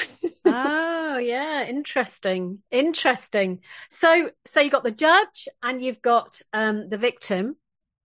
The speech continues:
Speaker 1: I'll name a couple of others.
Speaker 2: Yeah, do.
Speaker 1: So, um, another one is the needy one. And the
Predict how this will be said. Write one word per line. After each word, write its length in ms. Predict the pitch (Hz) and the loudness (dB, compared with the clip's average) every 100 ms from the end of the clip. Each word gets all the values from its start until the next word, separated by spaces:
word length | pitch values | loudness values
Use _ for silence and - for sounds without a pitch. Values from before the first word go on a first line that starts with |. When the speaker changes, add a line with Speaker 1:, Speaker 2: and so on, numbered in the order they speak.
| _ _ _ - | _ _ _ -2
Speaker 1:
I'll 120 | 262 | 2
name 240 | 254 302 | 4 4
a 60 | 349 | 4
couple 380 | 285 226 214 196 | 2 0 2 0
of 140 | 180 | 0
others. 680 | 170 170 - 160 170 233 269 | -4 -4 -4 -4 -4 -2 2
Speaker 2:
Yeah, 220 | 330 370 | 2 2
do. 320 | - 381 240 - _ _ _ | 0 -2 -2 -4 _ _ _
Speaker 1:
So, 880 | - 254 226 214 220 220 220 226 - | -2 6 8 10 8 8 4 0 0
um, 560 | - 220 214 208 208 208 208 - _ - | 2 4 4 2 0 -4 -4 -8 _ 0
another 400 | 226 220 226 277 | 2 4 4 4
one 580 | 269 214 202 202 202 214 | 4 4 4 2 0 -2
is 540 | 214 190 190 180 175 | -4 -2 -2 -2 -4
the 100 | 208 | -2
needy 380 | 220 214 190 175 | 0 0 -2 -6
one. 540 | 180 151 151 165 208 285 _ _ _ _ _ _ _ - _ _ _ _ _ - | -8 -8 -8 -8 -8 -10 _ _ _ _ _ _ _ -20 _ _ _ _ _ -2
And 880 | 240 220 214 208 208 202 208 208 | 2 4 6 6 4 4 2 -2
the 60 | 202 | -4